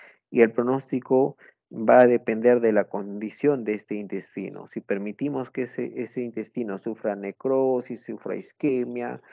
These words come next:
o si ti-, viene acompañado de una atresia, el pronóstico de esta gas-, gastrosquisis va a cambiar tremendamente.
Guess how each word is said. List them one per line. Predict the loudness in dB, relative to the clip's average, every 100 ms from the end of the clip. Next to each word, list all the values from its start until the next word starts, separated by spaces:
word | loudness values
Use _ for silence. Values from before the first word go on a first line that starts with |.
| -20 -20 _ _ _ _
o | -6 -4 -6
si | -8 -10
ti-, | -8 -6
viene | -2 -2
acompañado | -2 -6 -6 -4 -4
de | -4
una | -6
atresia, | -6 -6 -6 -6 -4
el | -6 -8
pronóstico | -8 -10 -10 -8 -8
de |
esta | -4 -6
gas-, | -6 -8 -8
gastrosquisis | -6 -6 -6 -14 -10 -12 -12 -14
va | -6 -2 0 -2 -4 -8
a | -10
cambiar | -8 -6 -4 -4
tremendamente. | -4 -6 -6 -8 -6 -6 -10